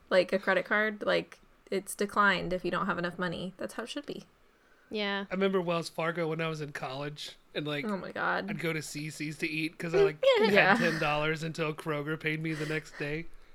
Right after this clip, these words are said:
Speaker 3: when I was pushing carts in college. And, uh, you overdraft by, like, fifty cents, they charge you thirty-two dollars.
Speaker 1: Yep.
Speaker 2: Yeah.
Speaker 3: Just,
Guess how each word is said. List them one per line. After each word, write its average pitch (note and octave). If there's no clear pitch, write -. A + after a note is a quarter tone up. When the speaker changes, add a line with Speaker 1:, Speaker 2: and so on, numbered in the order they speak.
Speaker 3:
when D3+
I D3
was C#3+
pushing D#3+
carts D#3
in D#3
college. D#3
And, D3
uh, D3+
you F3
overdraft E3
by, E3
like, D3+
fifty D#3+
cents, D#3
they C#3+
charge D3
you D#3
thirty-two C#3+
dollars. C3+
Speaker 1:
Yep. B3
Speaker 2:
Yeah. G#3
Speaker 3:
Just, -